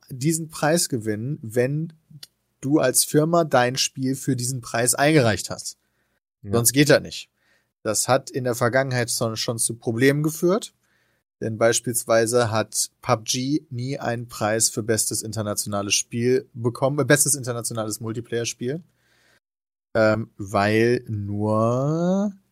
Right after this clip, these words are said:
Speaker 1: die Xbox-Version eingereicht wurde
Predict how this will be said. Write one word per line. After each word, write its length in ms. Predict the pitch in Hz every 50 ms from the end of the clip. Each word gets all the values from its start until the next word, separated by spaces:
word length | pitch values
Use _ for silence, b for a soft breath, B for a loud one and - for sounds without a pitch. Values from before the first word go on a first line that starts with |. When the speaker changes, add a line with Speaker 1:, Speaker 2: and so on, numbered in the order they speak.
| _ _ _ _ -
Speaker 1:
die 440 | - 127 123 127 135 139 143 151 151 -
Xbox-Version 760 | - - - - - 240 180 - - 113 98 92 95 92 95
eingereicht 500 | 95 95 95 107 98 101 98 - - -
wurde 240 | 104 98 95 98